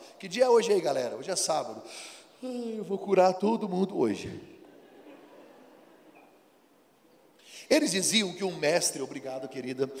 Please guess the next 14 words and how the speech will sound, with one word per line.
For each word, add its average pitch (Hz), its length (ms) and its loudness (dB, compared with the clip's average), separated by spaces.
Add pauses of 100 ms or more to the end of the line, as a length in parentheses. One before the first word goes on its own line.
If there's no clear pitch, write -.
(140)
eles 190 200 0
diziam 202 300 -2
que 214 120 -8
um 190 120 -4
mestre 196 520 0
não 202 180 2
pode 180 380 2
falar 180 680 2
com 190 120 -10
prostitutas. 175 920 -4 (160)
Jesus 175 360 2
falava 160 340 2
com 139 160 -6
elas? 165 540 -4